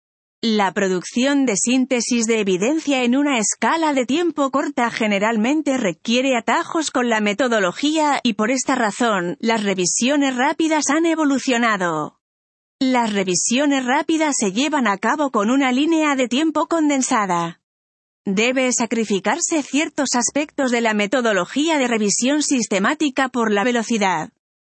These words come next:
El estudio piloto ha demostrado, por ejemplo, que la investigación rápida necesita una evaluación dentro de los cinco días en el caso de un brote de enfermedad infecciosa.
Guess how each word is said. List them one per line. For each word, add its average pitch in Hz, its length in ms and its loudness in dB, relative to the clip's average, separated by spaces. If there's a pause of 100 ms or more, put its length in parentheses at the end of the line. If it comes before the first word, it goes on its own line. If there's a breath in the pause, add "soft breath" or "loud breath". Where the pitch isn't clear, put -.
(340)
El 233 180 2
estudio 311 580 0
piloto 285 500 0
ha 269 100 2
demostrado, 214 920 0
por 202 180 0
ejemplo, 254 720 0
que 262 120 0
la 226 140 2
investigación 220 880 0
rápida 285 460 0
necesita 247 720 0
una 285 300 2
evaluación 214 720 0
dentro 277 400 0
de 247 100 0
los 202 220 0
cinco 285 360 0
días 311 380 0
en 285 100 2
el 220 160 -2
caso 277 380 0
de 226 160 2
un 254 160 2
brote 262 380 0
de 226 100 2
enfermedad 208 640 0
infecciosa. 208 1040 -2